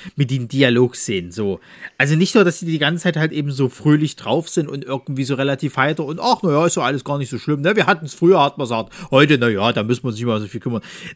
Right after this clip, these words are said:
Dann sind die Dialogszenen halt auch so bescheuert, ne? Also, also wo du halt keine Reaktion, ich wusste halt nicht, ist es vielleicht das schauspielerische, äh, Talent von den Personen,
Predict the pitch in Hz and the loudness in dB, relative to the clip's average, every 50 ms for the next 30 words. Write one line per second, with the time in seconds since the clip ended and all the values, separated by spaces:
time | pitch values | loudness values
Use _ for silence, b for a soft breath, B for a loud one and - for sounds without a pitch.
0 | _ 151 143 139 147 202 226 - 190 160 190 196 170 160 170 208 233 - - - | _ 0 0 2 2 0 0 0 -4 2 4 4 6 8 6 6 4 2 -2 -4
1 | 254 214 180 156 151 - 123 107 - - 117 92 113 - - - 123 110 104 98 | -2 0 0 -2 -2 -4 -6 -8 -6 -8 -6 -6 -6 -8 -6 -6 -4 -4 -4 -4
2 | 95 82 107 120 156 143 151 160 147 170 156 B B B B B B _ _ _ | -6 -6 -6 -6 -4 -4 -4 -2 -2 -2 -2 B B B B B B _ _ _
3 | _ _ _ _ _ _ _ _ - - - - - - 156 143 175 151 131 156 | _ _ _ _ _ _ _ _ -20 -20 -20 -12 -4 -2 2 2 2 2 6 6
4 | 170 170 170 165 147 160 170 160 - - 180 175 180 165 175 165 151 147 - - | 6 6 6 4 2 2 2 0 0 0 0 0 2 2 2 2 2 2 -2 0
5 | - 208 220 214 - - 226 233 - - 214 196 196 170 - - 165 135 151 147 | 0 0 0 0 0 2 2 2 4 2 0 -2 -2 -4 -8 -8 -8 -8 -6 -8
6 | - - - 147 139 127 - 120 - - - 135 131 127 - - - 143 135 127 | -8 -4 -2 -2 -2 -2 -4 -8 -10 -6 -2 -2 -2 -2 -2 -6 -6 -4 -2 -2
7 | 123 117 95 123 113 107 98 - 110 107 - - - 104 104 113 151 202 208 - | -2 -2 -4 -4 -4 -4 -4 -4 -4 -6 -6 -6 -6 -4 -2 -2 -2 -2 -4 -6
8 | - 214 202 196 190 165 - 175 165 165 180 165 | -6 -4 -2 -2 -4 -2 -2 -2 -2 0 -2 -2